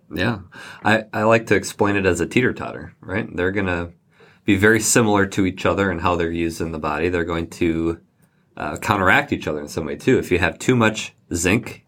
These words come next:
you'll often deplete your copper. If you have too much copper, you'll often deplete your zinc. And so this is where when people come in, and I see this a lot, too,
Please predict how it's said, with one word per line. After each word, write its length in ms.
you'll 180
often 320
deplete 300
your 100
copper. 520
If 60
you 60
have 100
too 80
much 180
copper, 480
you'll 160
often 280
deplete 280
your 120
zinc. 340
And 160
so 120
this 200
is 120
where 180
when 140
people 280
come 240
in, 460
and 120
I 80
see 120
this 220
a 60
lot, 240
too, 320